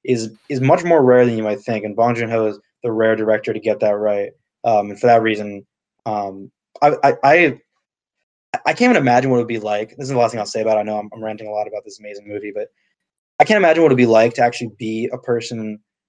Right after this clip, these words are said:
um, of Korean descent or really anyone from Asia or really even anyone out who's not white to, to see a movie like that win, I think, at the Oscars this year.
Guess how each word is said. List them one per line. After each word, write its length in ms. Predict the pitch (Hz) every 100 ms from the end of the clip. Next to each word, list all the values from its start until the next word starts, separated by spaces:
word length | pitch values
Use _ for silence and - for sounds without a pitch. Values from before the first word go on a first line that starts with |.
| -
um, 480 | 123 113 107 104 - _ - 131
of 240 | 139 113 -
Korean 360 | - 123 120 113
descent 480 | 113 117 113 110
or 200 | 120 110
really 200 | 113 190
anyone 400 | 135 139 127 117
from 320 | 110 120 110 107
Asia 240 | 123 135
or 100 | 151
really 160 | 208 269
even 100 | 208
anyone 240 | 180 175 123
out 220 | 131 131 127
who's 160 | 143
not 340 | 131 135 120 120
white 380 | 107 110 147 - _ _ _ _ _
to, 300 | 139 120 110
to 120 | -
see 200 | 123 -
a 40 | 131
movie 280 | 131 127 120
like 180 | 113 113
that 340 | 110 110 107 _ _ _ _ _ -
win, 400 | 117 117 123 135
I 100 | 123
think, 220 | 127 117
at 60 | 117
the 60 |
Oscars 280 | 113 110 131
this 160 | 131 131
year. 320 | 135 131 131